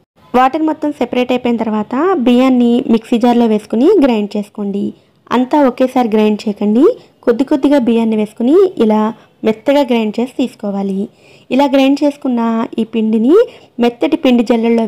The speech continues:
వేసుకుని జల్లించుకోవాలి. నేను తక్కువ క్వాంటిటీలోనే ప్రిపేర్ చేస్తున్నాను కాబట్టి ఇలా మిక్సీ జార్లో గ్రైండ్ చేసి తీసుకుంటున్నానండి. మీరు కేజీ అంతకన్నా ఎక్కువ చేస్తుంటే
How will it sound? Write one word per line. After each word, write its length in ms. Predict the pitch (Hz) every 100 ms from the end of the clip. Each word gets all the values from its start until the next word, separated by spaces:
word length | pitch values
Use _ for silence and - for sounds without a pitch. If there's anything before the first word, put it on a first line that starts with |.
| 208
వేసుకుని 360 | - 226 285 523 302
జల్లించుకోవాలి. 840 | 247 208 202 - 214 202 202 196 202 196 - _ _ _ _ -
నేను 200 | 254 254 254 254 -
తక్కువ 300 | 226 - 294
క్వాంటిటీలోనే 580 | 294 269 254 269 269 269 262
ప్రిపేర్ 260 | 233 233 226
చేస్తున్నాను 400 | 226 - 226 220
కాబట్టి 380 | 214 208 208 262 311 330 -
ఇలా 120 | 240 233
మిక్సీ 240 | 220 - 247
జార్లో 220 | 247 247 233
గ్రైండ్ 260 | 220 202 202
చేసి 180 | 226 -
తీసుకుంటున్నానండి. 800 | 220 - 214 208 208 208 202 233 370 - - _ -
మీరు 200 | 247 240 240 254 -
కేజీ 380 | 226 240 220 247 247 233
అంతకన్నా 420 | 226 214 208 220 233 214
ఎక్కువ 220 | - 247 247
చేస్తుంటే 440 | 220 - 214 214